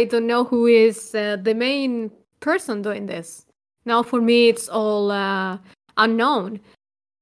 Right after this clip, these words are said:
And, uh, I'm kinda tiny bit old in the community, so I was like,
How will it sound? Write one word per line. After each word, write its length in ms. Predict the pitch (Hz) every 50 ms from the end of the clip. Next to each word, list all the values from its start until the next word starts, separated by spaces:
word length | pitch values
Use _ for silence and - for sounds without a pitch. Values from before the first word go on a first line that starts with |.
| _ _ _ _ -
And, 260 | - - 233 233 233 220
uh, 600 | 202 202 202 202 202 202 196 202 202 - - - - _ _ _ _ _ _ _ _ _ _ _ _ _ _ _ _ _ _ _ _ _ -
I'm 200 | - 240 226 233 - _ _ -
kinda 800 | - 240 214 233 262 294 320 339 349 349 349 349 359 349 359 349 359
tiny 280 | - 349 349 330 339 330
bit 140 | 320 339
old 460 | 330 - 285 294 330 349 349 339 320 294
in 140 | 302 302
the 100 | 302 311
community, 840 | 302 311 311 320 320 311 320 302 - 330 330 339 339 - - 311 285
so 380 | 269 - - - 240 220 214 208
I 160 | 202 202 208
was 240 | 214 220 220 - -
like, 460 | 202 196 190 185 185 - - _